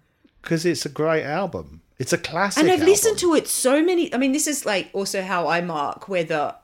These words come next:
Speaker 2: I, I'm enjoying something. If I can listen to it a billion times and
Speaker 1: Mm.
Speaker 2: still be hearing new stuff and, and finding out new stuff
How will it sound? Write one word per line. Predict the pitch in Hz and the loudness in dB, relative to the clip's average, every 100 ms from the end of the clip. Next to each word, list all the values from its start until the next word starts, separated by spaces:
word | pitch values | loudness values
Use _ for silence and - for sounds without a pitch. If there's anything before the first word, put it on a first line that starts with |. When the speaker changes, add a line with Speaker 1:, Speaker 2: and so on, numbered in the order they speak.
| _ | _
Speaker 2:
I, | 175 170 143 | -4 -4 -4
I'm | 175 175 | -4 -4
enjoying | 170 180 175 170 | -6 -2 -2 -2
something. | 170 147 156 - 113 135 - - - | -6 -6 -8 -10 -10 -12 -16 -14 -10
If | 214 | 0
I | 233 | 0
can | 254 226 | 2 0
listen | 208 220 226 185 | 0 -2 -2 -4
to | 214 170 | -4 -2
it | 165 143 - _ _ _ _ _ - | 0 -2 -4 _ _ _ _ _ -8
a | |
billion | 170 190 170 170 | -4 -2 -2 -4
times | 175 190 156 156 - | -4 -4 -4 -4 -6
and | 170 | -6
Speaker 1:
Mm. | |
Speaker 2:
still | - - - 196 180 156 127 - - _ _ _ - | -4 -4 -2 0 2 0 -4 -12 -20 _ _ _ -8
be | 170 156 156 - _ _ _ _ _ | -4 -4 -4 -10 _ _ _ _ _
hearing | - 220 190 170 165 170 | -12 -4 -2 -2 -4 -6
new | 160 | -8
stuff | 156 - 170 151 147 - | -6 -6 -4 -6 -8 -14
and, | 160 151 156 - _ | -10 -10 -12 -16 _
and | 156 156 147 - _ | -10 -10 -12 -16 _
finding | - 170 156 160 | -10 -8 -6 -8
out | 147 - | -8 -8
new | 160 | -8
stuff | 156 - 160 95 - - | -8 -6 -6 -6 -12 -20